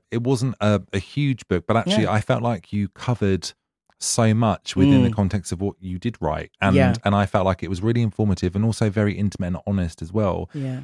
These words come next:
Speaker 1: And I guess, you know, you've obviously alluded to the fact that you were the U K's number one Marilyn Monroe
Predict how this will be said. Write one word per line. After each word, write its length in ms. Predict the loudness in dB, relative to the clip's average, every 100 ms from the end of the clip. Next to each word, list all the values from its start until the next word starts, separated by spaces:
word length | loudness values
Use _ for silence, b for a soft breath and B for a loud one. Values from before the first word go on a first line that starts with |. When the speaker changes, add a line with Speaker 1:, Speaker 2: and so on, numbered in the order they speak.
| 2
Speaker 1:
And 100 | 4
I 60 |
guess, 260 | 6 2 4
you 80 | 4
know, 120 | 4
you've 280 | 4 2 2
obviously 720 | 2 0 0 0 -2 -6 -20 _
alluded 320 | 2 2 2
to 60 | -2
the 60 | 0
fact 260 | 0 -2
that 80 | -8
you 160 | -2 2
were 100 | 2
the 80 | 0
U 160 | -2
K's 300 | 0 0 2
number 180 | 2 0
one 220 | 0 2
Marilyn 320 | 4 4 2
Monroe 460 | 2 0 2 0